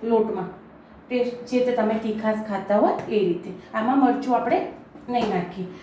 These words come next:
તો બી કે નાખવું છે તો તમારા ટેસ્ટ પ્રમાણે તમારી એડ કર-, ચપટી જ હળદર અને ટેસ્ટ પ્રમાણે મીઠું એડ કરીશું.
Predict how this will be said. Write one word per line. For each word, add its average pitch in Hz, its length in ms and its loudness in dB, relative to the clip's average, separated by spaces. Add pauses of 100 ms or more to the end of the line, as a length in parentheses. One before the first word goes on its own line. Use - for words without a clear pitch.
(160)
તો 277 100 0
બી 277 160 4
કે 285 100 4
નાખવું 294 480 4
છે 233 280 -2
તો - 380 -12
તમારા 240 360 2
ટેસ્ટ 240 260 0
પ્રમાણે 208 360 -4
તમારી 214 340 -4 (140)
એડ 202 260 -2
કર-, - 320 -4
ચપટી 294 360 2
જ 262 40 2
હળદર 190 420 0 (540)
અને 262 300 -2 (300)
ટેસ્ટ 262 340 -4
પ્રમાણે 202 480 0 (280)
મીઠું 226 320 -4
એડ 175 240 -2
કરીશું. 185 440 -12